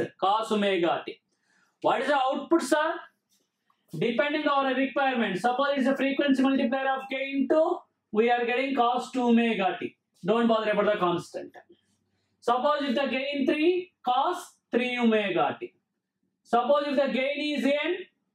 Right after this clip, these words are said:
cos n omega t. This is the input-output relation of a frequency multiplier. Simple.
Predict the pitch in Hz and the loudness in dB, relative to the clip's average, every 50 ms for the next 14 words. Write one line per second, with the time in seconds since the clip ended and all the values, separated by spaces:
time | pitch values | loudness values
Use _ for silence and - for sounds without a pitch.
0 | _ - 269 285 330 349 330 262 - - 285 - - - - _ _ _ _ - | _ 0 0 2 2 2 0 -2 -2 0 0 0 0 -2 -10 _ _ _ _ -6
1 | 196 196 196 202 208 208 190 175 170 175 180 175 170 170 170 170 170 156 170 156 | -4 -2 -2 0 2 2 4 4 4 4 6 4 4 4 2 2 0 0 -2 -2
2 | 151 156 156 156 - _ - - 196 190 185 180 175 151 139 131 - - _ _ | -2 -2 -4 -6 -8 _ -10 -10 -8 -6 -4 -6 -6 -6 -8 -12 -20 -20 _ _
3 | _ _ _ _ _ _ _ _ _ _ _ _ _ _ _ - - - - _ | _ _ _ _ _ _ _ _ _ _ _ _ _ _ _ -20 -20 -20 -20 _
4 | _ _ - - _ _ _ _ _ _ _ _ _ 170 175 180 180 196 202 180 | _ _ -20 -20 _ _ _ _ _ _ _ _ _ 2 4 4 6 4 4 4
5 | 190 214 202 202 202 208 220 - - 240 233 226 220 214 208 208 - 202 196 190 | 4 2 2 2 0 0 -2 0 0 0 2 2 2 0 0 0 0 2 2 4
6 | 190 190 196 190 180 - - 190 185 190 185 247 269 302 302 254 - - - - | 4 4 2 2 0 0 2 2 2 2 2 0 0 0 0 -2 -4 -8 -14 -6
7 | _ - 185 185 180 185 185 185 180 175 170 - 175 170 156 151 143 - 156 151 | _ 2 2 2 2 2 2 2 2 2 4 4 4 4 4 0 -2 -4 -4 -4
8 | - - 143 135 135 135 - - 196 208 220 208 190 - - - - - - 175 | -2 -2 0 0 0 -2 -2 -2 -2 -2 -2 -2 0 0 0 2 2 2 2 2
9 | 185 190 | 0 0